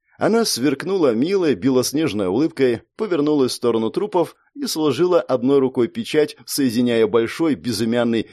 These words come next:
и средний палец. Зов «Пасть». Побитый асфальт, на котором лежали тела, превратился в шевелящуюся алую плоть. Она разорвалась на части, превратилась в открытую зубастую пасть и за секунду проглотила тела.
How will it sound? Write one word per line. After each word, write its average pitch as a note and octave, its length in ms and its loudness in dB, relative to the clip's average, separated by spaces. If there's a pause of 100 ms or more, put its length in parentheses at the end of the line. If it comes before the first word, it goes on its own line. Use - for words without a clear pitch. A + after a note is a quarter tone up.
и C3+ 120 2
средний B2+ 400 0
палец. F#2+ 480 -4 (260)
Зов D#3 440 0 (180)
«Пасть». - 480 -4 (460)
Побитый E3 480 0
асфальт, C#3+ 500 0
на G#2 120 -2
котором A2 420 0
лежали G#2+ 380 0
тела, A2 480 0 (100)
превратился B2+ 720 0
в - 80 -8
шевелящуюся B2 840 -2
алую G2+ 460 2
плоть. - 400 -12 (240)
Она E3 480 0
разорвалась C#3+ 720 4
на C3+ 100 2
части, - 640 -2
превратилась C3 720 2
в A2 80 0
открытую B2+ 500 0
зубастую A#2 580 0
пасть E3+ 380 0
и - 120 -6
за B2+ 200 -2
секунду G3+ 560 -6
проглотила A2 680 0
тела. D2+ 420 -10